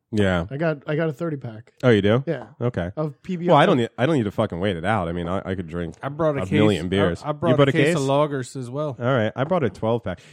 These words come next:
Speaker 1: You know, last night I went to a show and I went up and I ordered a P B R and they gave me a lager. And at first I was like, "Nah, I don't want this." And I drank it and I kinda enjoyed it.
Speaker 3: I like
Speaker 2: Lagers
Speaker 3: to, yeah,
Speaker 2: are delicious.
Speaker 3: that's all
Speaker 1: Yeah.
Speaker 3: I do is I, I, I flop between Pabst and,
Speaker 1: Yeah.
Speaker 3: and the, and the lager.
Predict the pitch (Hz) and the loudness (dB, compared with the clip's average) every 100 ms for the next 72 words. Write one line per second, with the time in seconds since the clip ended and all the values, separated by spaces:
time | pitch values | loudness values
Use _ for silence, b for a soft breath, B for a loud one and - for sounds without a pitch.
0 | 120 175 175 185 175 185 175 135 123 113 | 0 4 6 6 4 2 4 4 2 -2
1 | - 123 127 160 156 110 107 104 104 107 | -2 0 2 2 0 0 0 0 2 4
2 | 110 - 104 101 101 95 101 95 95 104 | 4 4 2 4 2 0 -2 0 4 4
3 | 87 82 95 101 120 123 131 143 160 160 | 2 0 0 2 2 2 0 0 -4 -8
4 | _ 131 117 - 135 - 107 113 - 147 | _ 2 2 4 2 2 -2 -2 -4 -4
5 | 110 87 82 95 139 151 180 185 220 208 | -2 -2 -2 2 2 4 2 0 -4 -4
6 | - 240 226 233 98 - b b - 180 | -2 -2 -2 0 -2 -4 b b -6 0
7 | 254 269 - 294 202 175 123 175 170 113 | 2 2 2 4 6 4 2 0 0 -2
8 | 180 175 202 202 185 135 131 131 127 143 | 2 4 4 4 0 0 -2 -4 -6 -8
9 | 131 131 - 143 139 135 - 143 127 131 | -6 -8 -6 -8 -8 -12 -8 -8 -6 -8
10 | 135 - 131 120 117 101 92 85 120 123 | -8 -10 -12 -8 0 2 2 2 -2 -6
11 | 120 - 117 113 113 113 107 107 | -6 -6 -6 -6 -6 -6 -8 -12